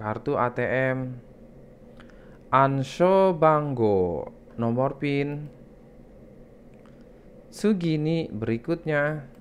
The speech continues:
Kingaku,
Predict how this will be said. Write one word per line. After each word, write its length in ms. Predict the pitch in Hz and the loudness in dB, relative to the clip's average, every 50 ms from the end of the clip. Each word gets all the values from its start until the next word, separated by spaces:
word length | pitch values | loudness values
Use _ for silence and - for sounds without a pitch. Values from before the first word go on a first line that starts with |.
| - - - - - - - - - - - - - - - - - - - - - - - - - - - - - - - - - - - - - - - - - - - - - - - - - - - - - - - - - - - - - - | -20 -20 -20 -20 -20 -20 -20 -20 -20 -20 -20 -20 -20 -20 -20 -20 -20 -20 -20 -20 -20 -20 -20 -20 -20 -20 -20 -20 -20 -20 -20 -20 -20 -20 -20 -20 -20 -20 -20 -20 -20 -20 -20 -20 -20 -20 -20 -20 -20 -20 -20 -20 -20 -20 -20 -20 -20 -20 -20 -20 -12 -2
Kingaku, 880 | - 180 180 170 170 165 147 156 165 175 175 - 185 185 190 196 - | 2 2 2 2 2 2 6 6 6 6 4 0 -4 -2 -2 -2 -4